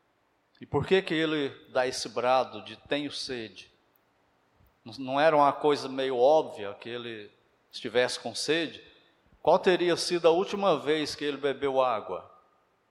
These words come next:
Antes desse momento aqui. Tem, foi a noite toda que ele ficou preso, sendo julgado, depois torturado, e um sol escaldante, ele carregando a cruz, ensanguentado,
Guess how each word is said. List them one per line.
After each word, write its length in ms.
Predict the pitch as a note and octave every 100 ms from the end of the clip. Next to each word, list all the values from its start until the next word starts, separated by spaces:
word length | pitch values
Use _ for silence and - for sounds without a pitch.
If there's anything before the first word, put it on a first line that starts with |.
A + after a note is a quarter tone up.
| _ _ _ _ -
Antes 280 | B2 C3
desse 320 | A#2+ B2+ B2 B2+
momento 540 | B2 A#2 A#2+ A#2 B2
aqui. 320 | - B2 G2+ - A#2+
Tem, 440 | B2+ C#3+ A3+ G3 - _ _ _ _ _ _ _
foi 140 | C3 C3
a 80 |
noite 340 | C3 D3+ F3 F3+
toda 460 | - E3 F#3+ E3
que 140 | D3+ D3
ele 80 | C#3+
ficou 420 | C#3+ - C#3 C3
preso, 460 | C3+ C3 D#3 C#3+
sendo 360 | - C#3 C3+ A#2+
julgado, 600 | A#2 B2 A#2+ C3 D3+ C#3
depois 400 | B2 - C3 -
torturado, 880 | - D3 C#3+ - B2 A#2 C#3 C#3+ - - _ _ _ _ _ -
e 120 | B2+
um 100 | B2
sol 380 | - C3+ C#3 C#3
escaldante, 800 | - C#3+ B2+ B2 C3+ D3+ C#3+ C3+
ele 80 |
carregando 600 | - B2+ C3 A#2 C3+ D3
a 120 | C#3 B2
cruz, 480 | D3 D3 D#3 B2+
ensanguentado, 1160 | B2+ A#2 - C#3+ C#3 C3 B2+ C3+ C#3 C#3+ C#3